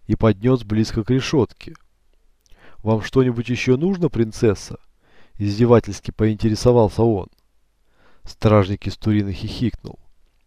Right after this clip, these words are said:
"Дай кувшин, прояви милосердие", проговорила Катерина. "А если вы откроете дверь, я смогу показать вам кое-что ещё". Охранники сразу приняли официальный вид. "Не нужно, графиня. У нас приказ, вот".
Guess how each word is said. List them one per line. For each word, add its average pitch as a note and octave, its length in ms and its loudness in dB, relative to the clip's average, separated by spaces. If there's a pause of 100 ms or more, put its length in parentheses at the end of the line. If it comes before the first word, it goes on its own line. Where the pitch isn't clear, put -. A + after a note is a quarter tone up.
(160)
"Дай B2 260 2
кувшин, C3 480 -4
прояви G#2+ 340 0
милосердие", A2+ 640 2
проговорила G2 540 -4
Катерина. G2+ 580 -6 (640)
"А A2 120 0
если A2+ 220 4
вы A2+ 140 6
откроете A2 420 2
дверь, C3 420 2 (420)
я G#2 140 0
смогу G#2 340 -4
показать B2+ 380 2
вам B2 160 0
кое-что A#2+ 440 0
ещё". C3 420 -4 (1200)
Охранники G#2 560 0
сразу G2+ 360 2
приняли A2+ 400 0
официальный G2+ 640 0
вид. A#2 340 -4 (800)
"Не F#2+ 260 -8
нужно, A#2 340 -4
графиня. - 560 -8 (560)
У G#2 80 -8
нас A#2+ 240 2
приказ, C3+ 600 0
вот". A#2 460 -2